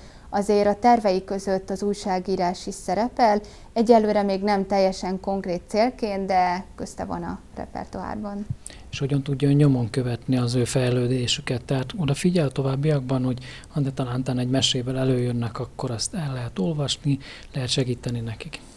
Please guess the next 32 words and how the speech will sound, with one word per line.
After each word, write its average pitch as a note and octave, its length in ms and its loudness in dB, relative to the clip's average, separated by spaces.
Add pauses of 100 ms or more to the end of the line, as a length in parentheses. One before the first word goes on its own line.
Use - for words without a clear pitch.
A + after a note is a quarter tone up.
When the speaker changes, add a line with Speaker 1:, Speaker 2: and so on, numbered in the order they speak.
(480)
Speaker 1:
Igen, A#3 540 8
órán A#3 360 6
is - 180 -2
írunk G3+ 280 -2
egyébként G3+ 460 -2
fogalmazás G3+ 720 2
dolgozatokat, A#3+ 1000 6 (440)
ö, G#3 240 4
van G#3+ 180 4
rá G3+ 160 4
néhány G3 420 2
lehetőségünk, G#3 1080 2
ezeket A3 460 0
mindig G3 280 2
figyelemmel F#3+ 600 2
kísérem, F#3+ 560 -2
mennyiben G3+ 500 2
fejlődtek, F#3 920 0
mit A3 260 0
kell G#3 160 2
még G3 200 0
segíteni F#3+ 560 -2
nekik, F#3+ 460 -2
illetve G3+ 340 -2
hogyha G3+ 200 -4
esetleg G3+ 420 -2
valaki G3+ 320 0
tényleg G3+ 360 0
ezt G3 200 -2
a G3 60 -2
pályát G3+ 460 0
választaná, G3+ 680 -2